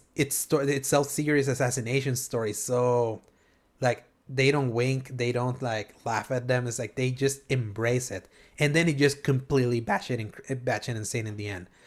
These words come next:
It was so funny, like, um,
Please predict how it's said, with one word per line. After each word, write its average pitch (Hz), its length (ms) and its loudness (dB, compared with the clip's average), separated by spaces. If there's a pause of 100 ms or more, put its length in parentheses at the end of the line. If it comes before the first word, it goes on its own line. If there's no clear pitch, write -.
(180)
It 147 80 10
was 165 100 10
so 175 120 8
funny, 143 360 2
like, 123 300 2 (640)
um, 123 560 6